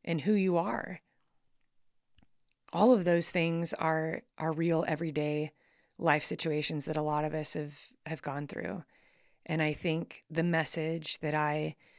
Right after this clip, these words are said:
continually want to spread is you were meant for, for so much more, and there's so much more ahead of you. And you get to write that story. You get to step forward in a way that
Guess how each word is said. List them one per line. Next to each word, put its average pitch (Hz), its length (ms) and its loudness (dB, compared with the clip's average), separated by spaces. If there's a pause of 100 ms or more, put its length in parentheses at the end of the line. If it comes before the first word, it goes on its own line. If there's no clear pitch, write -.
(160)
continually 170 500 2
want 156 220 -2
to 151 80 -10
spread 147 480 0
is 151 280 -2 (540)
you 180 200 2
were 160 100 4
meant 175 300 6
for, - 360 -4
for - 180 -2
so 151 220 2
much 151 240 -4
more, 160 340 -4 (220)
and 175 100 0
there's 160 220 0
so 208 320 6
much 185 240 6
more 151 380 2 (340)
ahead 170 260 0
of 226 140 0
you. - 280 -8 (720)
And 151 120 0
you 214 280 12
get 220 180 6
to 190 120 4
write 170 260 4
that 151 180 0
story. - 540 -2 (880)
You 220 400 8
get 190 420 4
to 156 460 2 (720)
step - 380 6
forward 160 400 2
in 156 80 -2
a 160 60 0
way 160 220 0
that 165 160 -2